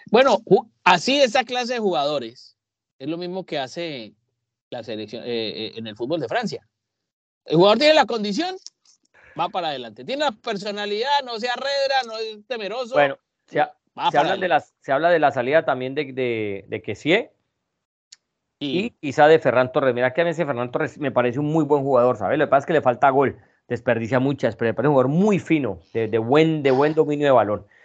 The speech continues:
Speaker 1: Pero para un delantero que le falte
Speaker 2: Sí, lo que
Speaker 1: gol.
Speaker 2: pasa es que te-, sí, sí, tienes que tener
Speaker 1: Ah, o sea,
Speaker 2: de acuerdo.
Speaker 1: eso sí, pues eso es
Speaker 2: Ahorita
Speaker 1: como
Speaker 2: para
Speaker 1: que
Speaker 2: cerrar, ¿viste
Speaker 1: A
Speaker 2: el
Speaker 1: ver.
Speaker 2: clásico vallecaucano ayer?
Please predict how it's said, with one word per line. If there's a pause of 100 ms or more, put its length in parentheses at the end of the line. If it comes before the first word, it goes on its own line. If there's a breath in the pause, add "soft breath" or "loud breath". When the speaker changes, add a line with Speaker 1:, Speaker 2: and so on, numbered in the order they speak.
Speaker 1:
Pero
para
un
delantero
que
le
falte
Speaker 2:
Sí,
lo
que
Speaker 1:
gol.
Speaker 2:
pasa
es
que
te-,
sí,
sí,
tienes
que
tener
Speaker 1:
Ah,
o
sea, (160)
Speaker 2:
de
acuerdo.
Speaker 1:
eso
sí,
pues
eso
es
Speaker 2:
Ahorita
Speaker 1:
como
Speaker 2:
para
Speaker 1:
que
Speaker 2:
cerrar,
¿viste
Speaker 1:
A
Speaker 2:
el
Speaker 1:
ver.
Speaker 2:
clásico
vallecaucano
ayer?